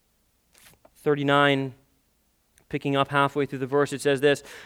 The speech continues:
It says, "Our" we'll begin at the beginning of the verse. "Our fathers refused to obey him, but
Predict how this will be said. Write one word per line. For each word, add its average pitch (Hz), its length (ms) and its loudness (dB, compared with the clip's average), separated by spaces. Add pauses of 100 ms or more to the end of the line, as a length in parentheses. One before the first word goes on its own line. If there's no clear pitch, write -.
It 147 60 -8
says, 143 100 -2
"Our" 151 240 2
we'll 147 120 -4
begin 143 260 -2
at 131 80 -4
the 127 60 -6
beginning 139 480 -2
of 143 40 2
the 127 40 0
verse. 131 180 -4
"Our 147 160 2
fathers 175 480 2
refused 180 460 -2
to 165 120 0
obey 160 260 6
him, 185 220 4
but 202 560 2